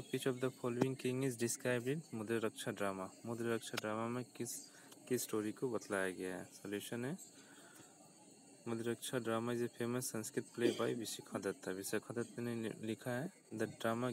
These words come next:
gives the details of Mauryan king चंद्रगुप्त मौर्य। किसके बारे में बताते हैं ये? चंद्रगुप्त मौर्य के बारे में। आंसर क्या होगा? डी नंबर। नेक्स्ट क्वेश्चन है, which of the following king of अहमद शाह fought against बादशाह अकबर? कौन से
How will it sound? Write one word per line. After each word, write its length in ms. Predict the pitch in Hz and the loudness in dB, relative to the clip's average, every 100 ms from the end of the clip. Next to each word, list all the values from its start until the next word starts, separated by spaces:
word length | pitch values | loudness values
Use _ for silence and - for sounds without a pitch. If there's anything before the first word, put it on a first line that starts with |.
| 117 | 2
gives 160 | 117 - | 0 -2
the 80 | 110 | -6
details 340 | 104 123 117 120 | 0 0 0 -2
of 120 | - | 0
Mauryan 280 | 107 113 117 - | 0 0 -2 -2
king 160 | 131 143 | -2 -2
चंद्रगुप्त 440 | 104 101 101 - 101 95 | -4 -4 -6 -4 -2 0
मौर्य। 320 | 85 85 - - - - - - - | -2 -4 -8 -12 -20 -18 -18 -12 -4
किसके 280 | 107 - 117 | -4 0 2
बारे 240 | 117 120 | 2 2
में 60 | 117 | 0
बताते 420 | 113 117 - 120 | 0 0 0 -2
हैं 80 | 117 | 0
ये? 200 | 139 202 - | -2 -4 -2
चंद्रगुप्त 540 | 110 101 101 104 - 151 127 | 0 0 -2 -6 -2 -2 0
मौर्य 220 | 95 98 95 | 2 2 0
के 60 | 92 | -2
बारे 220 | 87 90 | 0 0
में। 100 | 87 - - | -2 -6 -6
आंसर 240 | 101 113 113 | -4 -4 -2
क्या 120 | 117 | -2
होगा? 220 | 110 131 | -2 -2
डी 140 | 151 98 | -2 -2
नंबर। 280 | 90 87 - - - - - - - - - - - - - - - - - - - - | -4 -8 -10 -12 -14 -14 -16 -20 -20 -20 -20 -20 -18 -14 -14 -14 -16 -18 -18 -18 -14 -2
नेक्स्ट 220 | 120 - | -2 0
क्वेश्चन 340 | 127 - 131 147 | -2 0 2 2
है, 120 | 147 | 4
which 200 | 120 - | 2 2
of 80 | 120 | 0
the 80 | 120 - | -2 -2
following 320 | 120 123 131 123 | 2 4 4 2
king 140 | 123 123 | 2 2
of 40 | - - | -2 -4
अहमद 220 | 113 117 120 | -2 0 0
शाह 260 | - 127 123 - | 0 0 0 2
fought 260 | 120 123 110 | 2 4 0
against 360 | 123 147 - - | 0 -2 -2 4
बादशाह 520 | 101 - - - 117 | 4 2 -4 -2 -2
अकबर? 420 | 95 - 90 101 - | -2 0 0 0 -4
कौन 180 | 113 110 | 0 0
से 160 | 120 | 0